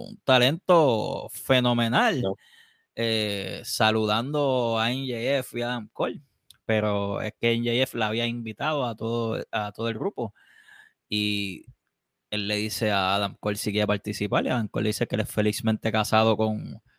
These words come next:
Speaker 1: con Britt Baker, que se aproveche de la situación. Eh, cuento largo corto, cuando N J F baja, pues, eh, Adam Cole se está dando su último trago y le dice, "¿Sabes qué? Yo te mentí, yo no he botado la camisa, pero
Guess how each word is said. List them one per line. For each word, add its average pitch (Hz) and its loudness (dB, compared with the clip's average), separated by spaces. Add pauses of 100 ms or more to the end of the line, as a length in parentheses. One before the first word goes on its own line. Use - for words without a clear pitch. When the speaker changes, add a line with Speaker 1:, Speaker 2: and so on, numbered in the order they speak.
(140)
Speaker 1:
con 120 4
Britt 110 4
Baker, 123 2
que 113 -2
se 110 2
aproveche 110 2
de 120 6
la 120 4
situación. 135 -2 (840)
Eh, - -4
cuento - 4
largo 139 6
corto, 143 4
cuando 151 4
N 143 0
J 143 6
F 139 2
baja, 196 4
pues, 110 0 (140)
eh, 104 0
Adam 104 -2
Cole 123 0
se - 2
está 123 0
dando 131 2
su - 0
último 131 -2
trago 156 0
y 147 0
le 139 -2
dice, - -8
"¿Sabes 175 2
qué? 190 -6 (480)
Yo 147 2
te 160 4
mentí, 127 0
yo 110 0
no 117 2
he 123 2
botado 120 0
la 110 0
camisa, 101 -6 (640)
pero 151 2